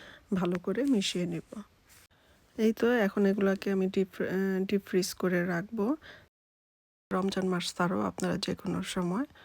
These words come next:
এটা বের করে রান্না করতে পারেন। দুই এক ঘন্টা আগে ফ্রিজ থেকে বের করে, আহ, এয়ার ফ্রায়ার বা তাওয়ার মধ্যে আমি, আহ, কুক করে নিতে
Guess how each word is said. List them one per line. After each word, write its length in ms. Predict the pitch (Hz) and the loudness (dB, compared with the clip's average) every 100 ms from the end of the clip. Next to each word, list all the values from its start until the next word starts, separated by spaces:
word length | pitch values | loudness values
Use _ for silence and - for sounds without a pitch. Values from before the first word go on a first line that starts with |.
| - - _ | -20 -20 _
এটা 180 | 202 226 240 240 190 | -8 -4 -4 -4 -4
বের 260 | 180 180 | 0 -2
করে 200 | 175 185 - | -2 -10 -8
রান্না 220 | 190 185 175 | -8 -6 -6
করতে 300 | 180 - - | -8 -10 -10
পারেন। 280 | 147 185 185 - _ _ _ _ _ _ _ _ _ _ - - - _ _ - | -8 -10 -12 -16 _ _ _ _ _ _ _ _ _ _ -20 -20 -20 _ _ -6
দুই 200 | 202 214 | 0 2
এক 120 | 202 - | 2 0
ঘন্টা 260 | 196 196 | -2 0
আগে 220 | 190 208 | -4 -4
ফ্রিজ 320 | 220 202 202 - | -2 0 -2 -2
থেকে 260 | 190 - | -4 -2
বের 280 | 190 190 185 | 0 2 0
করে, 280 | - 196 214 | -2 -2 -2
আহ, 100 | 254 - - 196 185 202 196 - | -4 -8 -4 -2 0 0 -2 -2
এয়ার 220 | 185 175 196 | -2 -2 -4
ফ্রায়ার 300 | - 185 196 | -2 -2 -2
বা 200 | 208 180 | -2 -4
তাওয়ার 380 | - 180 180 180 190 | -2 -2 -2 -2 -2
মধ্যে 340 | 175 - 233 | -4 -4 -2
আমি, 340 | 220 180 208 349 - - - - - | 0 0 -2 -4 -10 -20 -20 -12 -4
আহ, 320 | 190 190 185 | -2 -2 -4
কুক 220 | - 196 - | -2 -4 -2
করে 220 | 180 165 | -4 -2
নিতে 260 | 160 185 | -2 -4